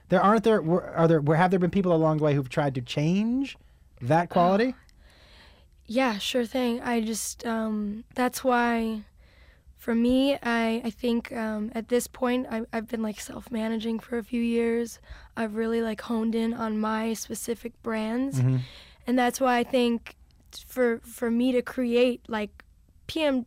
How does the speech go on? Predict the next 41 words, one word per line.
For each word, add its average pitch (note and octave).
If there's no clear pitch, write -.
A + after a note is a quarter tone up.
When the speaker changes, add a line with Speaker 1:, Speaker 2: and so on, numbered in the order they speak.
Speaker 2:
Postmodern C4+
Jukebox, -
let's -
look B3
at A#3+
that. A#3+
That's, B3
like, C4+
a, C4
an A#3
alter A#3
ego -
of -
mine, -
I -
Speaker 1:
Right. A#2+
Speaker 2:
feel. G2
Speaker 1:
How, A#3+
Speaker 2:
And A#3
Speaker 1:
how G#3+
so? F3
What D3+
do D3+
you C#3+
mean? A#2
Speaker 2:
Well, D4
because, C#4+
let's C#4
say, D4
my, C#4+
my C#4+
own D4+
stuff -
that C4
I'll B3+
put B3
out, A#3+
original, A#3+
um, A3+
material, A#3+
is, A#3